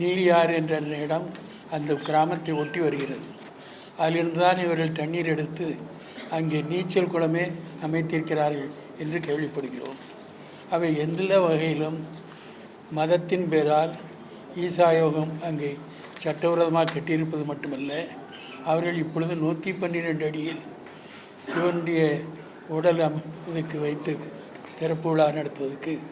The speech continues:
வரக்கூடாது என்பதை பிரதமர் வரக்கூடாது, மாநில முதலமைச்சர் வரக்கூடாது, போவது சரியல்ல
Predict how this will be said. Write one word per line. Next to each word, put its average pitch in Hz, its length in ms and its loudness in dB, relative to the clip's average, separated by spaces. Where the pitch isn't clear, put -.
வரக்கூடாது 160 680 2
என்பதை 139 300 -2
பிரதமர் 160 420 2
வரக்கூடாது, 147 600 0
மாநில 165 320 4
முதலமைச்சர் 147 540 0
வரக்கூடாது, 143 580 -4
போவது 160 340 4
சரியல்ல 151 460 -2